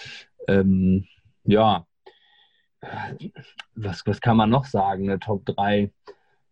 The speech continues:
Ja, ich habe das, ähm, äh, genau, was auf jeden Fall noch ganz toll ist in Polen, ist, ist Lubice.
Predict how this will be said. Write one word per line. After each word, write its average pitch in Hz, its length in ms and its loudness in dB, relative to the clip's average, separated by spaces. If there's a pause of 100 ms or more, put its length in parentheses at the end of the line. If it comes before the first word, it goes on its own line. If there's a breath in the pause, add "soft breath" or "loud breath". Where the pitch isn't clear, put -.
(580)
Ja, 120 180 2
ich 117 140 -6
habe 127 120 -6
das, - 240 -8
ähm, 117 680 2
äh, 113 200 0
genau, 120 320 0
was 139 180 -4
auf 123 140 -6
jeden 143 140 0
Fall 143 120 0
noch 123 140 -2
ganz 131 220 -4
toll 131 200 0
ist 131 160 -2
in 113 160 -2
Polen, 170 540 2
ist, 123 420 0
ist 120 220 -4
Lubice. 151 540 2